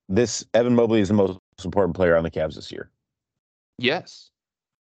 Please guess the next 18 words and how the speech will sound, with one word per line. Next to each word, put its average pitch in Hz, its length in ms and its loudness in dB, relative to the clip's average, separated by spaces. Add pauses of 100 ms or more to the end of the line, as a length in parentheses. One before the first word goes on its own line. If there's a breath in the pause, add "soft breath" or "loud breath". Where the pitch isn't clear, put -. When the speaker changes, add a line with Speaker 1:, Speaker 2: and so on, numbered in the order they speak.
(240)
Speaker 2:
I 127 60 0
mean, 139 120 0
he's 139 160 -4
the - 100 -4
Speaker 1:
Okay. 131 120 2
Speaker 2:
most 139 220 -4
important 127 480 -6
player 117 400 -4
in 104 80 -8
the 104 120 -8
organization. 95 800 -8 (680)
Speaker 1:
Yep. 95 200 0 (1300)
Um, 92 500 0 (640)
all 120 80 4
right. 123 240 0 (400)
Furthermore, 131 400 4
preseason 107 560 0
mo-, 85 320 2